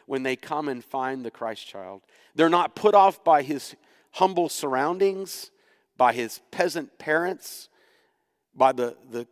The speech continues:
condition of the place where he's born. They come and they worship him. And we're told that after seeing him, they bring him and present him with great gifts. This is interesting because if you go back to First Kings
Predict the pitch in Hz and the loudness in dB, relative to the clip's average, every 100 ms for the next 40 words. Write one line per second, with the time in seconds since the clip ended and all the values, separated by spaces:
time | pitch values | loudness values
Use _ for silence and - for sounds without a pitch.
0 | - 131 143 185 185 170 131 113 123 - | -12 -2 0 0 -2 -4 -6 -8 -10 0
1 | 160 165 - 139 113 123 113 - 123 147 | 0 0 -4 -10 -8 -10 -12 -12 -8 -4
2 | 185 208 208 - _ _ 160 170 165 - | -2 -4 -8 -14 _ _ 2 4 2 -4
3 | 196 190 196 190 - 143 135 131 123 127 | -4 -2 -2 -4 -8 -8 -6 -6 -8 -8
4 | 185 - 131 - 123 139 139 156 175 - | -8 -8 -10 -10 -8 -6 -6 -8 -6 0
5 | 196 190 - - - 165 165 175 208 - | 2 2 -2 -16 -4 -2 2 2 0 -2
6 | 214 - - 233 233 202 180 175 - _ | -6 -6 -6 -6 -2 -2 -2 -4 -16 _
7 | 175 160 135 160 180 175 160 151 139 147 | 2 2 2 0 2 0 0 0 -2 -6
8 | 123 147 139 127 120 113 - 131 127 107 | -4 -4 -4 -6 -6 -10 -4 -4 -4 -4
9 | 123 107 - - _ 196 214 180 208 - | -6 -6 -16 -20 _ 0 2 2 2 0
10 | 170 139 139 147 131 135 147 170 185 - | -6 -4 -4 -4 -4 -8 -4 0 2 0
11 | 156 175 160 - 170 139 | -6 -8 -8 -6 -6 -6